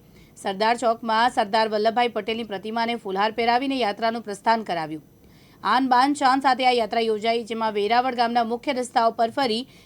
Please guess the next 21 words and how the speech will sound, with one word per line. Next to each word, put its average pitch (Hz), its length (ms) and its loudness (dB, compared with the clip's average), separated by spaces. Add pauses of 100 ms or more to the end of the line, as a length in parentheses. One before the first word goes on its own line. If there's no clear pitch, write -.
(140)
ગ્રામ 240 260 4
પંચાયત 277 460 -2
વેરાવળ 233 360 0
સુધી 214 260 -4
આવી 190 220 0
પહોંચી 254 280 -6
અને 269 100 2
આ 262 40 4
તિરંગા 220 380 -2
યાત્રાએ 233 360 2
વેરાવળ 214 400 0
ગામના 220 280 -2
રાજમાર્ગો 208 680 0
પર 226 240 0 (420)
દેશભક્તિના 269 760 0
બેનરો 226 400 0
સાથે 226 520 0 (240)
અનો-, 254 380 -2
અનેરો 262 380 0
માહોલ 196 360 -2
જોવા 185 340 -6